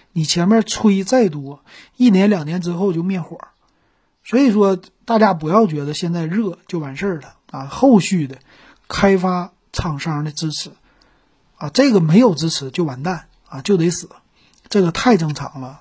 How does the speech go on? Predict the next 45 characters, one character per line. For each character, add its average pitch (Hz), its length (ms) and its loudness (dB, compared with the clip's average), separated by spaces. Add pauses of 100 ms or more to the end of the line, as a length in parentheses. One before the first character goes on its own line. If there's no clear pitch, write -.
这 185 140 4
个 165 100 4
是 151 320 -2 (420)
啊， 143 120 -4
没 139 160 -2
办 165 180 2
法 - 220 -14
的。 - 60 -20 (440)
所 226 140 4
以 233 100 4
这 226 140 4
个 202 100 2
当 240 300 2
年 151 340 -4 (260)
Tizen 196 520 0 (240)
啊， 135 160 -20
这 151 120 -18
个 143 300 -18
泰 233 240 2
泽 160 220 -2
系 196 160 0
统 160 220 -8 (300)
没 175 160 2
火， 160 360 -2
就 190 180 4
是 151 120 -6
在 151 180 -6
于 131 160 -12
兼 165 280 2
容 139 160 -4
性 151 280 -4
的 135 80 -12
问 165 240 2
题， - 300 -18 (400)
你 170 200 2
跟 196 180 4
安 196 160 4
卓 165 200 0
不 180 120 -2
兼 160 200 -2
容， 147 240 -10
你 147 160 -4
就 147 100 -8
死 - 160 -12
了。 - 200 -20